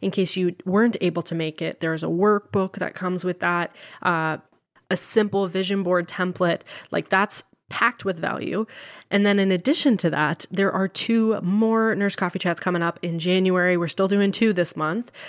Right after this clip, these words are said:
The first one's going to be a workshop style again, because I thought, you know what would be helpful is if we have a workshop in the middle of January to help you keep up the momentum of the excitement that comes with this time of year. So this one's gonna be on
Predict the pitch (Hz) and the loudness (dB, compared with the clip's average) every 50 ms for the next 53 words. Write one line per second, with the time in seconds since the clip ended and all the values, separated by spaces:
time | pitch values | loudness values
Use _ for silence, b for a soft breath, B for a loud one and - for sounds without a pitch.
0 | B B - 196 - - 202 208 - - 233 220 202 196 196 190 190 170 - - | B B -2 -4 0 0 0 0 2 2 0 2 2 2 0 0 0 -2 -4 -4
1 | 190 185 185 - - - 196 196 180 165 170 180 180 180 - - 190 180 - - | -4 -4 -4 -2 0 0 0 0 0 2 0 0 0 0 0 0 0 0 0 0
2 | 185 175 175 175 170 - 160 156 - - 156 160 165 196 254 277 247 214 180 202 | 2 2 4 2 2 0 -4 -4 -2 -2 0 2 2 2 2 0 0 0 0 0
3 | 185 208 190 185 - 196 180 175 - B B B B B B B B B 220 220 | 0 0 0 0 0 0 0 0 -2 B B B B B B B B B 2 2
4 | 247 277 302 - 214 208 175 160 165 175 - - 180 175 175 170 - 175 175 156 | 4 2 2 2 2 2 2 2 0 0 0 0 2 2 2 2 2 0 2 2
5 | 170 170 - - 180 175 175 170 160 196 160 170 185 196 214 208 175 170 160 - | 0 0 2 2 2 2 2 2 0 0 0 0 2 2 2 2 0 0 -2 0
6 | - 170 156 156 156 - - - 180 170 170 165 165 165 170 185 196 196 190 - | 0 2 2 2 0 -4 -6 -4 -2 -2 0 0 0 2 2 4 4 2 2 -2
7 | 165 151 - 165 160 160 165 156 131 87 76 - - - _ _ - 196 165 170 | -4 -2 -2 -2 0 0 -2 -2 -2 -2 -4 -6 -10 -14 _ _ -2 0 2 2
8 | 180 175 - - - - - - 226 233 - 233 247 - - 214 214 214 202 208 | 0 -2 -4 -12 -18 -14 -8 -6 -4 -2 -2 -4 -4 -4 -4 -4 -2 -2 0 2
9 | 220 233 240 220 - - 160 - - 170 160 165 190 202 190 - - 190 190 196 | 2 2 2 0 -2 -6 -8 -8 -8 -8 -4 0 -2 -2 -2 -2 -2 -2 -2 -2
10 | - 226 220 214 196 214 - - 294 285 185 - - - - - 185 180 - - | -4 -4 -4 -4 -4 -6 -2 -2 -2 -2 -2 -4 -6 -8 -4 -2 -4 -4 -2 -2
11 | 170 165 160 - - - B B B B B - - 180 180 180 175 151 - 180 | -2 0 0 -2 -4 -4 B B B B B -2 0 2 2 2 0 -2 -2 -2
12 | 202 233 - - - - B B B B B - 214 202 190 180 170 196 - 160 | 0 0 0 -2 -4 -10 B B B B B 2 2 4 4 2 0 -2 -6 -2
13 | 170 196 214 - - 226 208 220 214 208 202 196 - - 180 165 165 165 165 165 | 0 0 0 2 0 0 0 2 2 2 0 0 0 0 0 0 2 0 -2 -4